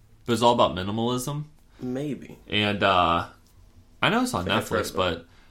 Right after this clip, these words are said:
Speaker 1: but, uh, it's essentially just getting rid of the shit in your life.
Speaker 2: Right.
Speaker 1: You know, like, people just keep accumulating so much stuff. And
Speaker 2: Just use
Speaker 1: it's,
Speaker 2: what you
Speaker 1: uh,
Speaker 2: need to survive.
Speaker 1: Yeah.
Speaker 2: Mm-hmm.
Speaker 1: Like, what do you need? And the guy was like, "I have fifty-one things that's to my name, and I have a purpose for all of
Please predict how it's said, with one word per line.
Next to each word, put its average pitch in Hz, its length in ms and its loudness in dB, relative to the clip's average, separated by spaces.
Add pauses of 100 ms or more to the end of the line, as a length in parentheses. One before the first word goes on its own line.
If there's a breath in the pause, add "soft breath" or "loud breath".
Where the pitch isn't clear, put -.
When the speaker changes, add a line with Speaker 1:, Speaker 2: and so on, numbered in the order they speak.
(100)
Speaker 1:
but, 92 60 -2
uh, 95 200 4
it's 104 100 -6
essentially 185 460 -2
just 107 480 -2
getting 107 260 -2
rid 110 160 0
of 101 140 -2
the - 60 -10
shit - 280 -8
in - 60 -18
your - 100 -12
life. - 580 -8
Speaker 2:
Right. 107 280 -2 (180)
Speaker 1:
You 92 160 -8
know, 90 180 0
like, 87 160 -2
people 113 320 0
just - 220 -6
keep - 400 -4
accumulating 92 720 -6
so - 140 -10
much 87 160 -10
stuff. 95 540 -4 (160)
And 101 120 -6
Speaker 2:
Just 104 60 -4
use 110 160 -4
Speaker 1:
it's, 117 60 -8
Speaker 2:
what 104 120 -4
you - 60 -4
Speaker 1:
uh, - 20 -2
Speaker 2:
need 101 180 -6
to 110 60 -10
survive. 104 520 -8 (120)
Speaker 1:
Yeah. 302 380 0
Speaker 2:
Mm-hmm. 127 120 -8
Speaker 1:
Like, 117 160 2
what 135 200 4
do 156 60 -6
you 135 140 0
need? 101 380 -2
And 98 120 -6
the 98 60 -4
guy 98 240 2
was 98 120 -4
like, 95 120 -8
"I 113 140 2
have 113 100 -4
fifty-one 107 920 -2 (240)
things 101 340 0
that's 85 260 -6
to 107 140 -8
my 98 140 -4
name, 90 480 -4
and 95 100 -4
I 98 200 -2
have 98 200 -2
a 90 80 -4
purpose 90 420 -6
for - 160 -12
all 101 280 -2
of - 100 -10